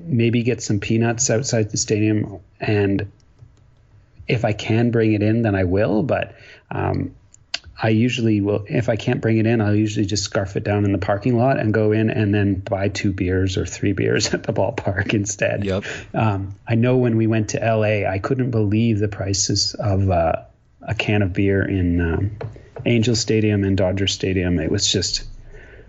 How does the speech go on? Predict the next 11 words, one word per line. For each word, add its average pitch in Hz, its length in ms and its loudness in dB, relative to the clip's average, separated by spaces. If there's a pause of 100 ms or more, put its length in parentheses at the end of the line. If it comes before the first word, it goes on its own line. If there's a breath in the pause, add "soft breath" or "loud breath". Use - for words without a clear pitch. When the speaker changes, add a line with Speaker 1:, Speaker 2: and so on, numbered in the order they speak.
(120 loud breath)
Speaker 1:
I - 60 -2
was 101 100 0
like, - 300 -2 (560)
"You 120 120 2
know 147 120 4
how 208 140 0
long 139 280 2
I 139 40 2
have 123 260 0
to 104 80 0
work 85 480 -4